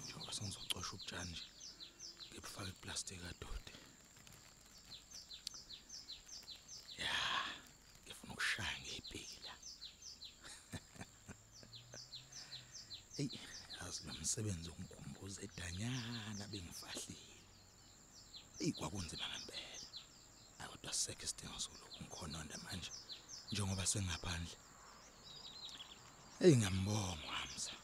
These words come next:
Ngoba ngomunye wabantu nje abangaseke kunzima. Kuzomele ngimbonge ngokuthile nje amandla mangenawo. Eyi, ungikhonzile lo mbhemu bo.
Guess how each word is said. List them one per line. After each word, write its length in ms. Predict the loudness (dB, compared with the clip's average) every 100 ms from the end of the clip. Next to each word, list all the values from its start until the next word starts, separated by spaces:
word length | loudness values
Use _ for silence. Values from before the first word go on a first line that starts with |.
| -8 -6 -6 -6 -6 -6 -6 -4
Ngoba 480 | -6 -4 -4 -2 -2
ngomunye 680 | 0 4 6 8 8 6 6
wabantu 460 | 4 0 0 -2 -4
nje 220 | -6 -10 -10 -8 -8 -6 -8 -6 -8 -2 2
abangaseke 880 | 2 2 2 4 4 4 2 -2 0
kunzima. 680 | 2 0 2 0 0 -6 -6 -8 -8 -8 -6 -6 -6 -8 -10 -16 -16 -16 -2
Kuzomele 640 | 6 8 8 6 4 0
ngimbonge 540 | -4 -4 -4 -2 -2 -4
ngokuthile 760 | -6 2 4 6 6 4 2
nje 140 | 0 -2
amandla 420 | -2 -2 -2 -2
mangenawo. 560 | 0 0 0 0 -2 -4 -8 -8 -8 -8 -8 -8 -8 -10 -8 -8 -8 12
Eyi, 120 | 12
ungikhonzile 560 | 12 10 2 0 0 -2
lo 100 | -4
mbhemu 360 | -2 -2 -2 -6
bo. 160 | -10